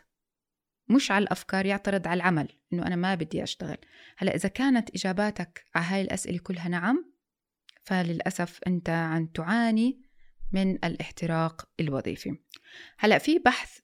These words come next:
لخصته جامعة في ولاية وينونا مراحل الاحتراق الوظيفي. بتمر بمراحل.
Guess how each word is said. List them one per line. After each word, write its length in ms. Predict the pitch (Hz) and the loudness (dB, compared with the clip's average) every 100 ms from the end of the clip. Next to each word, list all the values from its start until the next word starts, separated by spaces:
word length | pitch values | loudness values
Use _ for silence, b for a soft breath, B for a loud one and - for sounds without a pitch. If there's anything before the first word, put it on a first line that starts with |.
| - | 0
لخصته 540 | 226 - 196 180 165 | 2 0 -4 -4 -2
جامعة 500 | 165 196 190 156 160 | 2 2 2 2 -2
في 160 | - 165 | -2 0
ولاية 520 | 160 170 185 175 165 - | 0 2 2 0 -2 -2
وينونا 500 | 160 208 185 156 233 B B B | 0 2 2 2 -2 B B B
مراحل 760 | 190 196 262 262 - 240 240 233 _ - | 2 4 4 2 0 0 0 -4 _ -2
الاحتراق 640 | 180 - - 180 175 - 175 | -2 -4 -6 -2 -2 -2 -4
الوظيفي. 480 | 143 139 - - - _ _ - | -4 -4 -8 -14 -20 _ _ -6
بتمر 340 | 202 247 277 | 2 6 8
بمراحل. 500 | 214 185 156 - - | 6 2 0 -4 -10